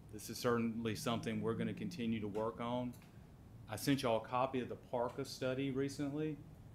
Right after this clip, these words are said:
Fifteen percent of gross sales now in Alabama total come out of, um, internet-based sales, and that number is going to continue to increase.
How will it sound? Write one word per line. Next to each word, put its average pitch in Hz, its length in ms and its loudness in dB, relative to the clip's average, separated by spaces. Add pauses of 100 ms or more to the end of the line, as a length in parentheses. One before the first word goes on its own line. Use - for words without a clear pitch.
(320)
Fifteen 147 400 4
percent 131 680 0
of 107 160 -6
gross 123 320 2
sales 117 680 0
now 104 500 -2
in 110 80 -2
Alabama 107 600 0 (200)
total 110 440 2 (120)
come 110 160 -4
out 104 220 0
of, 98 160 -2 (180)
um, 98 300 -4 (140)
internet-based 101 640 -4
sales, 98 420 -6 (560)
and 101 100 -2
that 104 120 0
number 110 260 0
is 95 80 -4
going 104 300 -2
to 104 140 -10
continue 107 540 -4
to 92 140 -10
increase. 98 600 -8